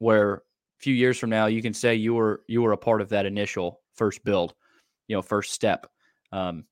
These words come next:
and again, it, it always seems like we're grasping at straws there, but I do think playing time is a big incentive there for, for portal guys to come to Vanderbilt.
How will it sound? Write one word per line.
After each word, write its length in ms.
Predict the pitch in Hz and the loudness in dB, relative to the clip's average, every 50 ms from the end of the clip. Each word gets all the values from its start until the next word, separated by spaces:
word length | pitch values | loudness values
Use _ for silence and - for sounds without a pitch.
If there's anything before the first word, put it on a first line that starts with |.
| _ _ _ _ _ _ _ _ _ _ | _ _ _ _ _ _ _ _ _ _
and 120 | - 127 123 | -2 0 2
again, 300 | - 113 120 127 120 110 | 2 2 2 2 2 2
it, 100 | 110 - - | 0 0 0
it 100 | 123 123 | 2 4
always 300 | 120 123 127 120 113 - | 6 6 6 4 4 0
seems 240 | - 123 117 113 | -4 -4 -2 0
like 140 | 120 113 113 | 0 0 0
we're 80 | 120 107 | 0 -2
grasping 400 | 101 107 104 110 107 - 120 101 | 0 2 2 2 2 0 -6 -6
at 60 | - | -6
straws 360 | - - 113 110 107 110 104 | -6 0 2 4 4 4 4
there, 180 | 117 123 117 113 | 2 2 2 2
but 120 | 107 110 | 4 4
I 80 | 107 107 | 2 4
do 140 | 107 117 110 | 2 0 -2
think 240 | - 117 110 - | -2 -6 -6 -4
playing 260 | - - 110 107 107 104 | -2 -2 0 0 0 -2
time 340 | - 113 107 107 107 104 98 - | 0 0 2 2 0 0 -2 -2
is 480 | 104 110 110 110 104 104 - - - - _ - | 0 0 0 0 0 -2 -6 -14 -16 -16 _ -6
a 80 | 110 | -6
big 200 | 104 110 113 107 | -2 0 0 0
incentive 380 | 104 98 - - 113 107 104 104 | 0 -4 0 0 0 0 2 2
there 280 | 113 107 110 107 110 | 2 2 4 2 2
for, 300 | 110 - _ 110 101 - - | 0 -2 _ -2 -2 -2 -2
for 160 | - 107 98 - _ _ _ _ _ | -6 -8 -8 -8 _ _ _ _ _
portal 240 | - - 113 113 110 | 0 2 2 2 4
guys 260 | 104 104 104 104 101 | 4 4 4 4 2
to 80 | - 95 | -2 -6
come 180 | - 107 107 110 | -4 -4 -4 -2
to 60 | 107 | 0
Vanderbilt. 460 | 110 113 117 117 113 127 127 113 - | 0 0 0 2 2 0 0 0 -2